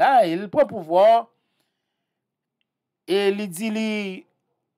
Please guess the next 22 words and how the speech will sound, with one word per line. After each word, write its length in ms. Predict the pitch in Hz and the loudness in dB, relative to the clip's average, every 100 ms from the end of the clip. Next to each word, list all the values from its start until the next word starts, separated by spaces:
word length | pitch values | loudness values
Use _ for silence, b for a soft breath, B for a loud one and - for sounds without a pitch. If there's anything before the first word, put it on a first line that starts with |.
| _ _ _ 143 | _ _ _ -8
non 160 | 196 262 | -4 0
sèlman 320 | 277 226 185 | 0 2 0
li 100 | 165 | -2
gen 220 | 143 160 247 | -4 -6 -4
eritaj 320 | 220 233 180 | -2 0 0
Jovenel 320 | 190 170 170 | -4 -4 -6
nan 80 | 156 | -4
men, 180 | 160 196 | -6 -4
men 120 | 214 | -6
li 80 | 226 - | -8 -10
se 240 | - 330 | -2 0
Jovenel 400 | 233 220 208 208 | 0 0 0 -2
tou, 160 | 302 339 | 2 2
paske 420 | 175 - 165 156 - _ | 2 -4 -8 -12 -14 _
li 120 | 165 170 | -10 -6
prezidan 640 | 160 147 156 156 220 233 - | -6 -6 -12 -6 -4 -4 -8
e 140 | 170 170 _ _ _ 147 | -10 -10 _ _ _ -6
li 80 | |
pa 140 | 151 180 | 0 2
dakò 260 | 156 190 170 | 2 0 -4
gen 120 | 143 | -6
prezidan 640 | 156 151 135 131 151 160 | -12 -12 -14 -16 -10 -10